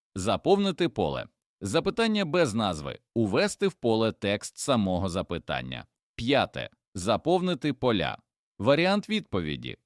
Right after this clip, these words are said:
Увести в поле перший варіант відповіді на запитання. Щоб додати ще один варіант відповіді на запитання, слід вибрати команду «Додати варіант». Якщо запитання передбачає ще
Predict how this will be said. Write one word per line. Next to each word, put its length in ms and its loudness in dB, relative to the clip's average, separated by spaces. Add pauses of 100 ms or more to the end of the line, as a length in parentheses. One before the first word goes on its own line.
Увести 520 0
в 60 -12
поле 440 2
перший 500 -2
варіант 460 0
відповіді 680 -2 (140)
на 240 0
запитання. 760 -4 (320)
Щоб 300 -2
додати 540 0
ще 320 0
один 300 -2
варіант 420 0
відповіді 640 -2 (140)
на 160 2
запитання, 880 -2
слід 380 -2
вибрати 440 0
команду 720 0
«Додати 640 2
варіант». 720 0 (200)
Якщо 440 -2
запитання 760 -2
передбачає 800 0
ще 380 -2